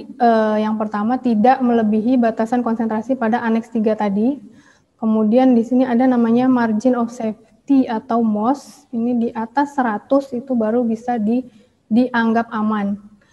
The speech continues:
Dan untuk bahan baku yang tidak ditemukan pada aneks, bisa menggunakan data literatur ilmiah lain sebagai acuan.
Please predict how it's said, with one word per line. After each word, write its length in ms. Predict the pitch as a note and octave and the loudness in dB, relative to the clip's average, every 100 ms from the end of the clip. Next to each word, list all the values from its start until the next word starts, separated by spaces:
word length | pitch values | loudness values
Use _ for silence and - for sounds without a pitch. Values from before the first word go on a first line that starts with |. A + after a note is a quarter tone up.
| _ _ - | _ _ -4
Dan 160 | A3 | 0
untuk 320 | A#3+ A#3+ C4 | 2 2 4
bahan 240 | B3 B3 A#3 | 2 4 2
baku 320 | A3+ A#3+ C#4 | 2 0 2
yang 160 | C#4+ C4 | 4 2
tidak 240 | B3+ A#3+ | 2 2
ditemukan 480 | B3 B3 A#3+ B3 C4+ | 0 2 2 4 2
pada 240 | B3+ A#3+ A#3 | 4 2 0
aneks, 560 | G#3+ A3+ C4 - - _ _ | -2 -2 -2 -6 -20 _ _
bisa 320 | A#3 A3 C4 C4 | -6 -2 2 4
menggunakan 560 | B3 A#3 A#3 A#3 B3+ | 4 2 2 0 0
data 320 | B3 A3+ B3+ B3+ | 2 2 2 2
literatur 640 | B3 B3 A#3 A3+ A3+ C4 B3+ | 2 -2 -4 -4 -2 0 2
ilmiah 400 | A#3+ A#3+ A#3+ A#3+ | 2 2 2 0
lain 240 | A#3 C4 | 0 0
sebagai 400 | C4+ A3+ A3+ A#3 | 0 -4 -2 -2
acuan. 480 | A3+ - A#3+ A3 | -4 -4 -2 -2